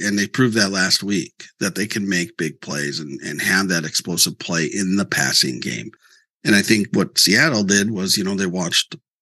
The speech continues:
you watch all the year's film and you're like, "They can't throw the ball deep. They got nobody, you know, really that's making big plays other than Canelo. Let's take Canelo out of the game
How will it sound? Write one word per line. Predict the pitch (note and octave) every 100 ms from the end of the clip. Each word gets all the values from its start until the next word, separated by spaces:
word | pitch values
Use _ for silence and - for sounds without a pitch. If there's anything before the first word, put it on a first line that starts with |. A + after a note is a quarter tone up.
| _
you | E2+
watch | F2 G#2 G2
all | G#2+ A2 G#2
the | G2+ F#2+
year's | G#2+ A2+ G#2 -
film | - C#3 B2+
and | G#2
you're | F#2 G2
like, | F2+ E2+
"They | G#2
can't | G2+ B2+ G2+
throw | - G#2
the | F#2+
ball | G2 F#2+
deep. | F#2+ A2+ A2+
They | F#2+
got | F#2 F2
nobody, | F#2 G2 G2 G2 F#2 G2
you | - G2
know, | F2+ F2+
really | F#2 G2+ G2+
that's | F2+ D#2+ -
making | F#2+ F#2+ F2+
big | F2+ E2+
plays | - A2+ A2+ G2+
other | F#2 F#2
than | F2 E2+
Canelo. | - F2+ B2+ C#3 C3+ A#2
Let's | F#2
take | F#2+ F2+
Canelo | D#2+ F#2 F#2
out | E2+ F#2+ F#2
of |
the | E2+
game | E2 C#3 C#3+ C3+